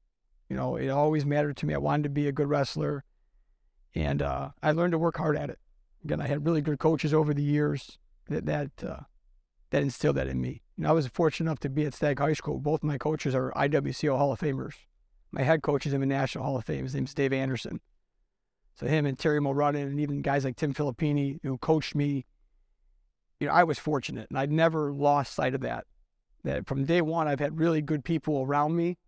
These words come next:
who put a lot of time into me and, and helped me, you know, stay on the right path. And I needed more help than most at times. You know, I was, I was a kid. I made mistakes.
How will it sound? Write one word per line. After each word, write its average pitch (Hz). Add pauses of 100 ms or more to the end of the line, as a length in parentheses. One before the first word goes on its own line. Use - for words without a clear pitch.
(920)
who 131
put 170
a 147
lot 139
of 123
time 151
into 147
me 147
and, 135
and 131
helped 147
me, 147
you 160 (800)
know, 147
stay 147
on 143
the 139
right 139
path. 151
And 139
I 135 (680)
needed 156
more 147
help 151
than 139
most 143
at 165
times. 165
You 165
know, 147
I 160
was, 143 (200)
I -
was 165
a 151
kid. 165
I 151
made 160
mistakes. 160